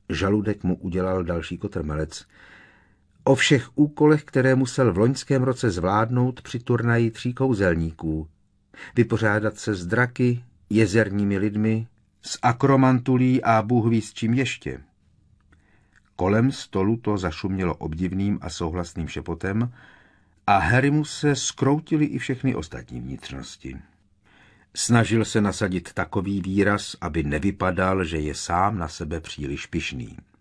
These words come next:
Skutečnost, že ho Cho právě veřejně pochválila, mu nesmírně stěžovala úkol vyslovit to, co se zapřísáhl, že jim řekne. "Podívejte se,"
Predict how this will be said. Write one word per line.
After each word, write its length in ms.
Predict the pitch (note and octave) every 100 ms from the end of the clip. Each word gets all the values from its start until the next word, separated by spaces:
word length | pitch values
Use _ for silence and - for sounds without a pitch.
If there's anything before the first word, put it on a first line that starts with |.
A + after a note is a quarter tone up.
| _ _ _ _ _ -
Skutečnost, 1000 | - - D#3 D3 - C#3 C#3+ - - -
že 140 | - E2+
ho 180 | E2 D2+ -
Cho 120 | G#2+
právě 600 | - F#2+ G2 G#2+ F#2 E2
veřejně 480 | E2 E2 F#2 F2 D#2
pochválila, 800 | D2+ - D#2+ E2 E2 E2 G2 A#2+ - - - - - _
mu 120 | G#2
nesmírně 800 | G#2+ A2+ - G#2+ G#2 G2+ F#2 F#2+ E2+
stěžovala 720 | - G#2 F2+ F#2 E2+ E2 -
úkol 420 | A2 A#2 G2+ F#2
vyslovit 640 | D#2 G2 - G2+ D2 D2+ -
to, 180 | - A2+
co 420 | A#2 - G#2 G#2 G2+
se 280 | - F2
zapřísáhl, 920 | D2+ D#2+ - - G#2 - G2 G2 G2
že 160 | F2 F2
jim 200 | E2 E2+
řekne. 520 | D#2 - - F2 D#2 _ _ _ _ _ _ _ - - - - - - _ _ _ _ _ _ _ -
"Podívejte 600 | - C3 B2+ G2+ F2 D#2+
se," 360 | D2 - D2